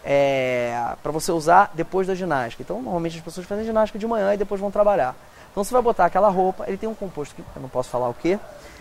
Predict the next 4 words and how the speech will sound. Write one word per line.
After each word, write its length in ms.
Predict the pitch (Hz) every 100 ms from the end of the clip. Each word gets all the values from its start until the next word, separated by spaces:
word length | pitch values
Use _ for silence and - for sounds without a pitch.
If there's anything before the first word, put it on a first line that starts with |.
| - -
é, 760 | 143 143 139 135 135 127 120 123 -
que 320 | 185 190 185 -
com 180 | 233
atrito 680 | 233 - 202 233 240 - 120